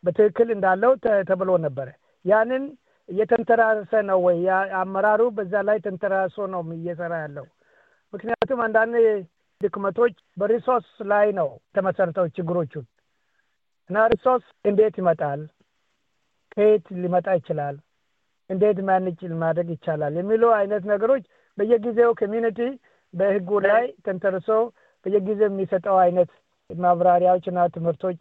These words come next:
ተንተራሰ ይሆናል ይመስለኛል። ዋናው ነገር ወደ ቲዮሪቲካል ባክግራውንድ ከመግባት በፊት፣ ኦፍ ኮርስ፣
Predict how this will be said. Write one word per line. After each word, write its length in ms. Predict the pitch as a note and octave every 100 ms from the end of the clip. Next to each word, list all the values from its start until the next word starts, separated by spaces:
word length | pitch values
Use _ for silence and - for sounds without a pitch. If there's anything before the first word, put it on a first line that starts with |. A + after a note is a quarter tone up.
| F3 D#3+ D#3
ተንተራሰ 580 | F3+ E3+ F3+ E3+ E3 F#3 E3+
ይሆናል 480 | D#3+ E3 D3+ C3 - _ _
ይመስለኛል። 720 | G#3+ G#3+ G#3+ A3 G#3+ A3 A#3 A#3+ - _ _ _ _ _ _ _ _ _ _ F3+
ዋናው 440 | G#3 G#3+ A3 A#3+
ነገር 300 | A#3 A3 B3 C4 E3+ - -
ወደ 180 | G#3 G#3 G3
ቲዮሪቲካል 760 | - A3+ A3+ A#3+ A#3+ B3+ B3 A3+ F#3+ E3 _ _ _ _ _ _ _ _ _ _
ባክግራውንድ 800 | G#3 F3 G#3+ G3+ G#3 G3 G3 F#3+ F3
ከመግባት 580 | B3 G#3+ G3+ F#3 F#3+ F3
በፊት፣ 340 | E3+ D#3+ F3+
ኦፍ 120 | F#3 E3
ኮርስ፣ 220 | G#3 F3